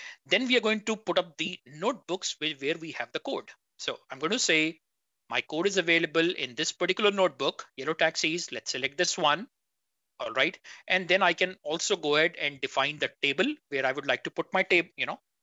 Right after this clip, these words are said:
I would like to put my table. So this is the database name. Uh, I can say S Q L bits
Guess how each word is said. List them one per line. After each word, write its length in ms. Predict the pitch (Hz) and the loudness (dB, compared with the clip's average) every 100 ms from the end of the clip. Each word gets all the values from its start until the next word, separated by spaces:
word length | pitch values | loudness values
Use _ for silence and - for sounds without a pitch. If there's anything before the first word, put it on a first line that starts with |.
| - | -8
I 100 | 135 | -4
would 140 | 135 147 | 0 2
like 140 | 147 | 2
to 60 | 202 | 0
put 220 | - - | -2 0
my 80 | 180 | 0
table. 320 | 156 139 196 | 0 0 -2
So 140 | - | -4
this 180 | 135 123 | -6 -6
is 60 | 151 | -2
the 80 | 143 | 0
database 500 | 135 143 156 175 165 | 2 2 2 -2 -2
name. 240 | 151 277 _ _ _ - - - | -4 -4 _ _ _ -20 -20 -10
Uh, 380 | - 131 135 139 | -4 0 2 2
I 120 | 139 135 | 0 -2
can 160 | 135 | -4
say 240 | - 143 139 | -2 -2 0
S 140 | - | -2
Q 100 | 220 - | -4 0
L 80 | 202 | 0
bits 680 | - 170 170 - - - | 4 4 4 -2 -2 -6